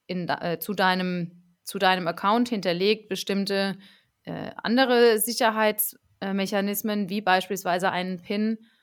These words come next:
Vermutlich gibt's auch welche, wo du einen Sicherheitstoken hast, aber das ist immer umständlich, weil das nicht so kurzfristig umsetzbar ist.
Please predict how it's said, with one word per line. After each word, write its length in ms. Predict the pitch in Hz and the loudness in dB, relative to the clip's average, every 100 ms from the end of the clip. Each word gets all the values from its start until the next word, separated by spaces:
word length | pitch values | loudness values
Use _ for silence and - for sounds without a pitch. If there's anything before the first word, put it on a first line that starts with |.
| _ _ _ _ _ _ _ _ _ | _ _ _ _ _ _ _ _ _
Vermutlich 460 | - 202 214 226 220 | -4 0 2 0 0
gibt's 220 | 226 - | -2 0
auch 160 | 180 180 | 0 2
welche, 340 | 190 202 175 | 0 0 -2
wo 80 | 180 | -2
du 120 | 180 | -2
einen 240 | 165 175 | -2 -2
Sicherheitstoken 800 | 165 196 196 165 - 240 247 254 226 | -6 -4 -2 -2 0 2 2 2 2
hast, 280 | 226 226 | 2 0
aber 160 | - 180 | -2 -2
das 200 | 185 185 | -2 -4
ist 160 | 185 185 | -6 -4
immer 160 | 185 | -4
umständlich, 640 | 190 220 220 208 202 190 190 | -2 -2 -2 -4 -4 -6 -2
weil 160 | 180 | 0
das 160 | 175 170 | 0 -4
nicht 140 | 180 | -8
so 80 | 175 | -10
kurzfristig 580 | 170 214 - 190 180 170 | -4 -4 -4 -6 -8 -2
umsetzbar 600 | 226 240 233 - 214 202 | 2 2 2 0 0 0
ist. 200 | 202 - | -2 -8